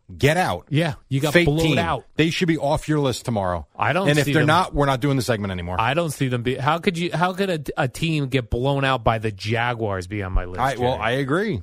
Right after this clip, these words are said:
Speaker 1: But good for Trevor Lawrence.
Speaker 2: Yeah, I was happy for him,
Speaker 1: Good
Speaker 2: too.
Speaker 1: for him. Abs-, and Doug Peterson.
Speaker 2: Yeah.
Speaker 1: All of a
Speaker 2: Oh,
Speaker 1: sudden, I think the
Speaker 2: yeah.
Speaker 1: Jaguars are two and one now.
Speaker 2: Is that right?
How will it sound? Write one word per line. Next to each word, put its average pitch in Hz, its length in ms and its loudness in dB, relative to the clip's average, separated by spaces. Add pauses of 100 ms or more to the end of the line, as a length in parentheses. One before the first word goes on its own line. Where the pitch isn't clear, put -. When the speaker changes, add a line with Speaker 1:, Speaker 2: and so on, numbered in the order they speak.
Speaker 1:
But 131 140 2
good 214 160 2
for 240 100 0
Trevor 220 320 0
Lawrence. 208 300 -2
Speaker 2:
Yeah, 139 120 2
I 185 60 0
was 214 120 -6
happy 220 280 -2
for 233 140 -4
him, 240 120 -6
Speaker 1:
Good 277 180 -2
Speaker 2:
too. 196 40 -4
Speaker 1:
for 196 140 -2
him. 131 240 -2
Abs-, 123 260 -6
and 151 160 0
Doug 214 240 -2
Peterson. 247 640 -2
Speaker 2:
Yeah. 359 840 -6
Speaker 1:
All 165 180 -2
of 196 80 -4
a - 60 -2
Speaker 2:
Oh, - 80 6
Speaker 1:
sudden, 220 340 0
I 156 100 0
think 214 140 0
the 233 60 -2
Speaker 2:
yeah. - 40 -4
Speaker 1:
Jaguars 185 440 0
are - 20 -2
two 202 260 -2
and 185 120 -2
one 233 160 -2
now. 80 260 -4 (400)
Speaker 2:
Is 120 80 -2
that 156 140 2
right? 226 360 -4